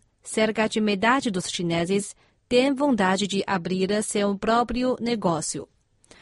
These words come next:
Em dezembro, o Comitê Central do Partido Comunista da China realizou uma reunião de trabalho econômico, incentivando mais uma vez que as pessoas comecem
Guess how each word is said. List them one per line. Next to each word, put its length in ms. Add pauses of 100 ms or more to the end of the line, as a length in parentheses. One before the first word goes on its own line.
(260)
Em 120
dezembro, 680 (160)
o 80
Comitê 420
Central 580
do 220
Partido 520
Comunista 600
da 220
China 580 (300)
realizou 640
uma 160
reunião 600
de 140
trabalho 640
econômico, 880 (480)
incentivando 1000
mais 460
uma 180
vez 440 (180)
que 140
as 160
pessoas 440
comecem 720